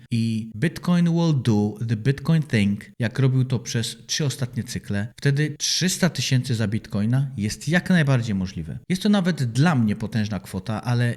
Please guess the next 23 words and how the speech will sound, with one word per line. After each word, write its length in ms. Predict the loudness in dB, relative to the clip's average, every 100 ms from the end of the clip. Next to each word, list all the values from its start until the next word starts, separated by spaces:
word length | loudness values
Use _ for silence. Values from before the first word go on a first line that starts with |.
| -2
jak 260 | -2 -4
ten 280 | 0 4 4
wykres 320 | 2 0 -2
udowadnia, 600 | 0 0 -2 -2 0 0 -2 0
biorąc 280 | 4 4 2
pod 180 | 0 2
uwagę 260 | 2 0
powyższe, 540 | 0 0 0 0 -2 -2
jest 260 | -4 -4 -4
całkiem 420 | 0 0 0 0
możliwa. 480 | 2 0 -4 -6 -10 -10 0
To 80 | 2
jest 200 | 2 0
okresowy 440 | -2 0 2 2
wykres 360 | 0 0 -2 -2
opisujący 680 | -2 -2 0 0 0 -2
cenę 320 | -2 2 2
B 140 | 2 -2
T 160 | -4
C 260 | -6 -4 -4
w 40 |
funkcji 420 | -4 -2 -2 -2 -2
czasu 500 | -2 -4 -4 -6